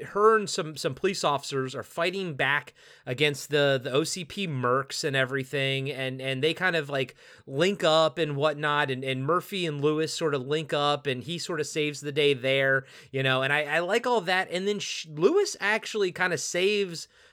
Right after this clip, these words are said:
Murphy at the end, uh, with, with the rocket launcher and everything like that, and I was like, "That's cool, I really enjoy that." And then my biggest shock of the entire book is at, at the end of the entire thing,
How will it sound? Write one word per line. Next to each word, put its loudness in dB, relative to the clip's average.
Murphy -4
at -4
the -4
end, 0
uh, 2
with, -2
with -4
the -2
rocket 0
launcher -2
and -4
everything -4
like -4
that, -2
and -6
I -2
was -6
like, -6
"That's -4
cool, 0
I -2
really 0
enjoy -2
that." 0
And 6
then 2
my 4
biggest 4
shock 0
of -2
the -2
entire 2
book -2
is 4
at, -2
at -2
the 0
end -2
of -6
the 0
entire 0
thing, -2